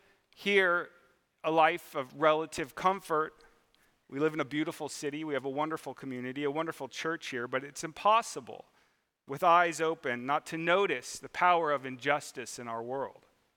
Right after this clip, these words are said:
We see a world where people in positions of authority seem often more motivated by greed or personal power. They seem sometimes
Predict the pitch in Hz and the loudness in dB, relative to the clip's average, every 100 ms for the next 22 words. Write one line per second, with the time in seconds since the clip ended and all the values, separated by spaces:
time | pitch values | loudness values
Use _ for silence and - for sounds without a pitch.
0 | _ _ _ _ _ _ _ _ _ _ | _ _ _ _ _ _ _ _ _ _
1 | _ _ _ _ _ 135 139 - 208 180 | _ _ _ _ _ -12 -6 -2 2 4
2 | 160 196 208 185 156 147 139 135 _ _ | 6 6 6 2 0 0 0 -4 _ _
3 | _ _ _ _ - 208 202 196 175 151 | _ _ _ _ -10 -6 -2 0 0 -2
4 | 135 185 170 156 147 143 - 185 196 190 | -2 -2 -2 -6 -4 -4 0 2 2 0
5 | 180 170 - 180 175 165 - _ - 175 | -2 -6 -4 -4 -6 -8 -14 _ 0 2
6 | 185 - 180 170 202 233 208 196 190 175 | 2 2 -2 2 4 4 4 2 2 2
7 | 180 175 175 160 _ _ _ _ _ - | 2 2 -2 -4 _ _ _ _ _ -2
8 | 123 127 143 190 208 208 208 202 - _ | -2 -2 2 4 4 0 -4 -10 -16 _
9 | - 131 - 196 185 180 175 - 190 214 | -12 -6 2 2 2 0 -2 6 8 8
10 | 180 104 110 - _ _ _ _ _ _ | 6 -2 -10 -20 _ _ _ _ _ _
11 | _ _ _ _ _ - 135 135 196 185 | _ _ _ _ _ -12 -8 -4 -2 -2
12 | 175 151 _ _ _ - 185 190 185 165 | -4 -12 _ _ _ -6 -4 2 2 2